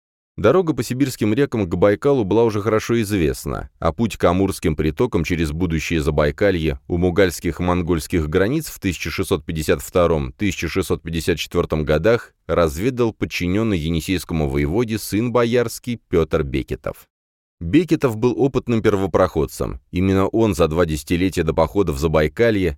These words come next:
основал на берегах Лены первый якутский острог, предшественник современного Якутска. Однако закрепиться за Байкалом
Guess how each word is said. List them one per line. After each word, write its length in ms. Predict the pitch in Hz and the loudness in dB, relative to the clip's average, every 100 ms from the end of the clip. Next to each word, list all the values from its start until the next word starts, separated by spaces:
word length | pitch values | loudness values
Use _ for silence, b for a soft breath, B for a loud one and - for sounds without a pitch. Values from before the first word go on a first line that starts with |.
| - | -6
основал 480 | 92 - 104 139 131 | -4 0 2 2 2
на 80 | |
берегах 460 | 107 107 101 107 - | 0 2 4 2 2
Лены 360 | 107 139 135 120 | 0 0 0 -2
первый 460 | - 120 127 120 | 2 2 2 0
якутский 560 | 104 98 117 - - 107 | -2 -4 -6 -6 0 2
острог, 680 | 110 - - 85 69 - _ | 2 0 2 2 0 -6 _
предшественник 760 | 80 76 - 113 - 127 127 | -6 -4 -2 -2 -2 -4 -4
современного 640 | - 80 78 76 78 78 71 | -2 -2 0 0 0 0 -2
Якутска. 720 | 69 71 - - - 53 50 _ _ _ _ _ | -4 -6 -10 -12 -10 -10 -10 _ _ _ _ _
Однако 380 | 80 82 85 85 | -2 0 0 0
закрепиться 560 | 76 78 80 110 156 71 | -2 -2 -4 -4 -6 -2
за 140 | 76 | 0
Байкалом 580 | 71 71 73 67 60 | 0 0 0 -2 -4